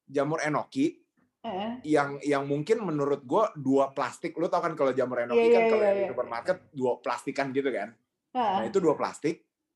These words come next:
Speaker 2: Eh.
Speaker 1: Sama mungkin tahu Jepang dua plastik.
Speaker 2: Eh.
Speaker 1: Tapi
Speaker 2: <laughs> Ini
Speaker 1: kuahnya
Speaker 2: sedandang
Speaker 1: sedandang.
Speaker 2: gitu ya? Iya.
Speaker 1: Kuahnya sedandang. Oh, ada,
Speaker 2: Demi
Speaker 1: ada,
Speaker 2: menyambut
Speaker 1: ada.
Speaker 2: lo ya.
Speaker 1: Iya.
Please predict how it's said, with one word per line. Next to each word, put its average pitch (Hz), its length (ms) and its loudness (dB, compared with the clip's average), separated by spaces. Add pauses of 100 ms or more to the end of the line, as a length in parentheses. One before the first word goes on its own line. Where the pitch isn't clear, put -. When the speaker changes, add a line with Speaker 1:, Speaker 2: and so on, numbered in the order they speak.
(260)
Speaker 2:
Eh. - 80 -14
Speaker 1:
Sama 180 240 0
mungkin 214 540 0 (480)
tahu 185 260 0
Jepang 226 460 -2
dua 160 140 2
plastik. 202 420 -2 (420)
Speaker 2:
Eh. 233 400 -2 (460)
Speaker 1:
Tapi - 160 -2
Speaker 2:
<laughs> - 20 0
Ini 294 100 2
Speaker 1:
kuahnya 247 220 4
Speaker 2:
sedandang 202 240 4
Speaker 1:
sedandang. 208 200 0
Speaker 2:
gitu 214 40 0
ya? 208 160 2 (320)
Iya. 247 260 0 (1040)
Speaker 1:
Kuahnya 190 300 -6
sedandang. 214 560 -2
Oh, 226 160 0
ada, 175 160 -2
Speaker 2:
Demi 262 180 2
Speaker 1:
ada, 254 80 4
Speaker 2:
menyambut 240 400 2
Speaker 1:
ada. 254 80 -2
Speaker 2:
lo 254 120 8
ya. 240 200 6 (400)
Speaker 1:
Iya. 180 260 4